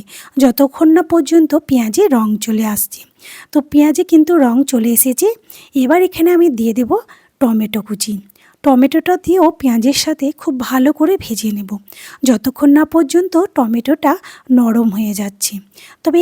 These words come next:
এই মটর আলুর সবজিটা খেতে কিন্তু অসাধারণ লাগে। সবজি কিন্তু একদম সাধারণ আর খেতে অসাধারণ। এটা রুটি, পরোটা সব কিছুর সাথে কিন্তু খেতে ভীষণ ভালো লাগে।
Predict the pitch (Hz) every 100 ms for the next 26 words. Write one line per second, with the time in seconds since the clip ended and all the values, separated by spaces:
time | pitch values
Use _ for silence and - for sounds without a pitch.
0 | 359 302 254 226 262 277 285 320 - 254
1 | 202 269 269 311 - 254 - 294 330 359
2 | 339 285 392 - - - 269 262 269 247
3 | 202 208 202 196 196 196 - - - -
4 | 247 214 320 - 349 349 415 370 359 311
5 | 370 311 - 226 208 220 208 196 - -
6 | - 233 208 - 233 - 427 - 240 -
7 | 269 214 180 196 196 - - - - -
8 | 302 330 277 247 - 294 302 233 214 220
9 | 220 254 269 _ _ - - 247 - 285
10 | 330 330 294 262 302 - 330 311 - 311
11 | - 330 - - 262 285 262 208 202 196
12 | 196 -